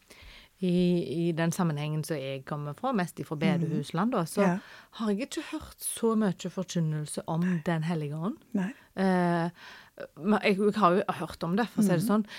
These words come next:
Speaker 1: men, men ikke sånn som du forteller det,
Speaker 2: Nei.
Speaker 1: Kari, og det er det jeg synes er litt spennende.
Speaker 2: Mhm.
Speaker 1: Du,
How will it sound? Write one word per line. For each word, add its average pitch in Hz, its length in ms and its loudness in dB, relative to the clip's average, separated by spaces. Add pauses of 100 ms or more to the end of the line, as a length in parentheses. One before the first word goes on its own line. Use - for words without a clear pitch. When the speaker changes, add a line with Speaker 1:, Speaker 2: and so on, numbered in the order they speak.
(160)
Speaker 1:
men, 208 240 4
men 226 140 4
ikke 240 260 -2
sånn 247 260 2
som 247 200 2
du 254 140 2
forteller 147 600 -2
det, 147 100 4
Speaker 2:
Nei. 202 200 6
Speaker 1:
Kari, 165 280 0
og 185 80 2
det 214 120 4
er - 20 -6
det 214 120 4
jeg 220 120 2
synes 214 320 0
er 196 60 2
litt 180 180 0
spennende. 185 540 2
Speaker 2:
Mhm. 254 420 8 (100)
Speaker 1:
Du, 214 100 0